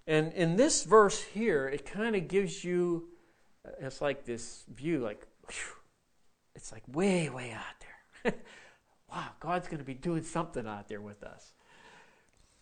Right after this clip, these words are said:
That in the ages to come, see, that's lost upon us. The ages to come,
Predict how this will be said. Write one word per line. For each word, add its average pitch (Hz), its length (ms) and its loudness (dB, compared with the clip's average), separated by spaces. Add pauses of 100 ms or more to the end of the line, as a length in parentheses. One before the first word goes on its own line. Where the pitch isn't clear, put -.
(600)
That 151 200 8
in 185 140 4
the 175 240 0
ages 254 600 6
to 202 120 2
come, 127 500 2 (180)
see, 135 80 -10
that's 175 220 4
lost 151 340 4
upon 117 360 -4
us. 139 360 -6 (500)
The 131 180 -12
ages 269 380 4
to - 100 -6
come, 175 580 -6